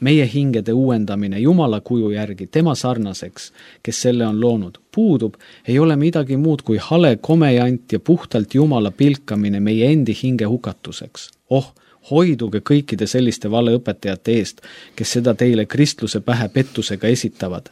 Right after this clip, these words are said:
Ärge kuulake neid, kuigi nad tulevad teie juurde igasuguse ülekohtu pettusega, maheda jutu, sündsuse, jah, kaunite ja maitsekate sõnadega, tunnistades siirusega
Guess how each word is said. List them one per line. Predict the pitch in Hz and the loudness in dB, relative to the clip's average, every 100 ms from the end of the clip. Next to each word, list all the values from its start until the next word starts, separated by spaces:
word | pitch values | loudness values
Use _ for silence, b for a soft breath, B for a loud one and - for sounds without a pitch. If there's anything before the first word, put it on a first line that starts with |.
| - | -2
Ärge | 139 123 113 | 0 0 0
kuulake | 156 147 117 - 98 | 4 4 4 -4 -8
neid, | 95 90 | -8 -8
kuigi | - 147 127 | 0 0 2
nad | 120 110 | 0 0
tulevad | 135 127 113 107 | 0 0 0 -2
teie | 117 113 | -2 0
juurde | 113 123 110 | 0 -2 0
igasuguse | 139 147 113 117 107 104 120 | -2 -2 -4 -6 -6 -4 0
ülekohtu | 139 113 101 - 110 | 0 -2 -6 -10 -6
pettusega, | 147 147 - 117 104 101 98 B B B B 127 | -4 -4 -6 -8 -8 -10 -12 B B B B 0
maheda | 156 151 110 113 | 2 2 -2 -2
jutu, | 139 160 - 110 | -2 -2 -6 -10
sündsuse, | 104 160 180 151 - 110 107 123 | -4 -2 0 -2 -8 -8 -4 -4
jah, | 147 b b b | -6 b b b
kaunite | 135 165 156 117 - | -2 0 0 -2 -2
ja | 117 | -4
maitsekate | 120 147 - 110 110 - | -2 -4 -6 -10 -12 -10
sõnadega, | 110 160 156 107 98 90 - b b b | -4 -2 -2 -4 -10 -18 -20 b b b
tunnistades | - 160 143 - 110 107 - - | 0 0 0 -2 -6 -6 -6 -4
siirusega | 165 175 131 110 - 101 | 2 4 4 0 -4 -8